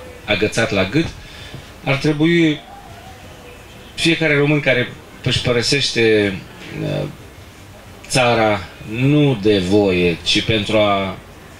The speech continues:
spori cifrele, nu? Să ia cu el cartea asta și să le arate celor care cred că suntem, uh,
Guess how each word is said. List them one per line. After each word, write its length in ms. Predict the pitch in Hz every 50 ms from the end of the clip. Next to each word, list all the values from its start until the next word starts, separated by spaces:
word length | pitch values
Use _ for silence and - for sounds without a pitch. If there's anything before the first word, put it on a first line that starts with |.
| - - - - -
spori 680 | - - - - 123 120 120 123 127 120 110 101 92 82 - - - - - - -
cifrele, 600 | - - 135 107 - - 104 101 104 120 135 131
nu? 200 | 117 127 160 190 196 - - - - - - - - - - - - - - - - - -
Să 160 | - - 208
ia 160 | 220 202 196
cu 100 | - 160
el 160 | 147 131 107
cartea 300 | - - 101 87 - -
asta 200 | 85 82 - 90
și 100 | 92 -
să 200 | - - - -
le 80 | 156 156
arate 240 | 160 165 156 - -
celor 280 | - - 123 120 107
care 220 | - 117 110 110 101 -
cred 220 | - 127 123 101 -
că 80 | 110
suntem, 520 | 107 98 - 117 110 - 117 104 101 101 101
uh, 220 | 101 98 95 92